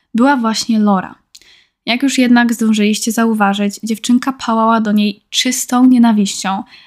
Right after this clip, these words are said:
a rozmowy i zwracanie uwagi na pewne aspekty w zachowaniu Michelle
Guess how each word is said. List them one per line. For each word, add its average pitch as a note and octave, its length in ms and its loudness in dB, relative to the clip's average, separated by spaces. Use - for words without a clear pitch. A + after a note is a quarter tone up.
a A3+ 100 -2
rozmowy A#3 540 2
i A#3+ 140 -2
zwracanie A3 600 -2
uwagi G#3 540 -2
na A3 140 0
pewne A3+ 400 0
aspekty G#3+ 520 -8
w G#3 40 -4
zachowaniu G#3 480 0
Michelle G#3 560 0